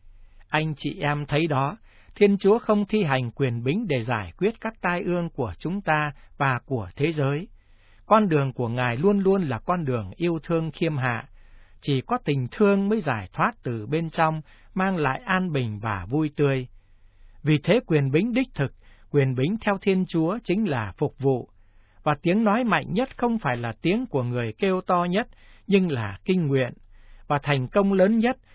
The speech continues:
không phải là danh tiếng cho mình, nhưng là chính chứng tá của ta.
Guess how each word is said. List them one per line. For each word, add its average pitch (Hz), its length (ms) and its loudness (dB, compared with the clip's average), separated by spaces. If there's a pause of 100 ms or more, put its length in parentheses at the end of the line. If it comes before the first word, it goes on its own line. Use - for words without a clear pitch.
(100)
không 220 220 2
phải 131 200 0
là 120 180 -2
danh 190 280 -2
tiếng 208 320 -2
cho 196 140 0
mình, 123 280 -2 (380)
nhưng 180 220 2
là 113 340 -2
chính 175 260 0
chứng 190 280 -2
tá 165 320 0 (100)
của 110 280 -6
ta. 143 300 0